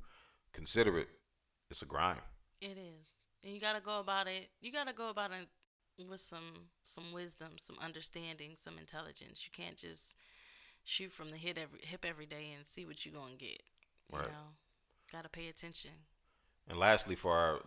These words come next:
Speaker 1: the married part of this, you know, I know we're talking about dating because it's important, but, I mean, we got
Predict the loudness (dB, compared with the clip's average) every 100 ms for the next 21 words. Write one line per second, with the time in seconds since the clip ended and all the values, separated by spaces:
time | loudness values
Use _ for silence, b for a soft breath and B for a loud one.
0 | -6 -2 4 6 6 2 4 4 4 -2
1 | -2 0 0 -4 -2 2 2 2 0 2
2 | 2 2 0 2 2 2 0 -6 -8 -8
3 | -6 -6 -4 2 2 2 -4 -2 -4 -6
4 | B B -4 -2 0 6 6 4